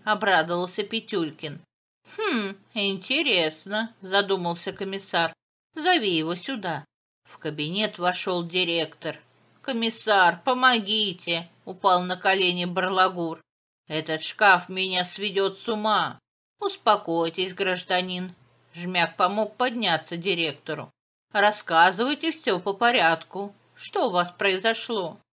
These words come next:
«Все этот проклятый шкаф!» — начал свой рассказ директор. «Каждое утро он исчезает и оказывается на главной площади города». «Прям исчезает?» —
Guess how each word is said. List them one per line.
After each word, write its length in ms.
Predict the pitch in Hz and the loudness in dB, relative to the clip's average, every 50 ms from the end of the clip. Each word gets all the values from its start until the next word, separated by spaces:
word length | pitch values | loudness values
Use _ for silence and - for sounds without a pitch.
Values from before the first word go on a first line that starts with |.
| _ _ _ _ | _ _ _ _
«Все 360 | _ - - - - 190 190 180 | _ -18 -8 -2 0 2 2 4
этот 360 | 175 175 170 180 185 180 175 | 2 2 0 -2 -4 -4 0
проклятый 640 | - 190 185 180 - 208 190 185 180 175 175 - 190 | 2 2 2 2 2 2 4 4 4 4 2 0 -2
шкаф!» — 640 | 180 - - - - 220 202 170 151 147 - - - _ _ _ _ - | -2 -2 -4 0 2 4 4 4 4 2 0 -8 -20 _ _ _ _ -6
начал 420 | 185 180 180 175 - - 196 175 | -2 0 0 0 0 -2 -4 -4
свой 240 | - - 180 180 175 | -4 -4 -2 0 2
рассказ 480 | 165 175 175 - - - 240 220 196 | 2 0 0 0 0 2 2 2 2
директор. 640 | 180 180 226 233 202 185 170 156 151 - - - 143 - _ _ _ _ _ _ _ _ _ | 0 2 2 2 4 2 0 0 -2 -6 -10 -12 -12 -12 _ _ _ _ _ _ _ _ _
«Каждое 540 | - 285 262 233 226 214 202 196 208 226 226 | 0 4 6 6 6 4 2 0 2 4 4
утро 380 | 226 240 220 196 196 - 208 202 | 4 2 0 0 0 0 0 0
он 200 | 196 202 202 214 | 0 0 -2 -2
исчезает 760 | 208 - - 226 202 185 202 240 254 226 190 175 175 175 | -2 -2 -2 -2 -4 0 4 4 6 6 6 4 2 0
и 60 | - 240 | 2 4
оказывается 800 | 240 226 226 - 247 233 220 208 196 202 202 202 202 - 226 214 | 4 4 4 4 6 8 8 6 6 2 0 0 0 -2 0 2
на 140 | 220 214 | 2 2
главной 460 | 208 208 220 226 214 208 202 214 220 214 | 2 4 6 6 6 6 4 2 -2 -2
площади 600 | 214 240 233 226 220 214 214 - - 220 202 240 | -2 0 2 2 2 0 0 -4 -4 -2 -2 -4
города». 760 | 233 220 262 269 240 202 180 170 156 139 143 135 123 - _ _ _ _ _ _ _ _ _ _ - | -2 0 4 4 6 6 4 2 0 -2 -4 -6 -8 -8 _ _ _ _ _ _ _ _ _ _ -6
«Прям 360 | - 220 214 202 190 190 180 | 0 4 6 6 6 4 0
исчезает?» — 1000 | 175 175 - - - 165 156 147 147 156 143 147 151 165 202 277 320 - - - | -2 -2 -2 -2 -2 -4 -6 -4 -2 0 2 4 4 4 2 0 0 -4 -10 -20